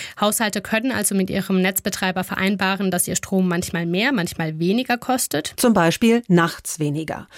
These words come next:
Speaker 2: wodurch Verbraucher und Verbraucherinnen, die beispielsweise ihr E-Auto zu unterschiedlichen Zeiten laden können, zusätzlich sparen und zeitgleich das Netz entlasten können.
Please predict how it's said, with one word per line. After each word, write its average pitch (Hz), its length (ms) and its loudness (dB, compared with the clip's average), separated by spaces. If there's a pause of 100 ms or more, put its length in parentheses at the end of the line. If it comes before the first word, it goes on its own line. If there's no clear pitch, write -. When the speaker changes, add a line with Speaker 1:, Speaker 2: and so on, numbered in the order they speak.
(140)
Speaker 2:
wodurch 226 320 4
Verbraucher 180 460 2
und 180 120 0
Verbraucherinnen, 190 760 2
die 160 100 -2
beispielsweise 175 760 2
ihr 165 240 -2
E-Auto 170 540 2
zu - 160 -4
unterschiedlichen 196 640 0
Zeiten 185 400 2
laden 156 360 4
können, 185 400 4
zusätzlich 254 640 2
sparen 165 540 2
und 170 180 2
zeitgleich 170 580 0
das 214 200 0
Netz 226 240 2
entlasten 139 580 -2
können. 147 360 -6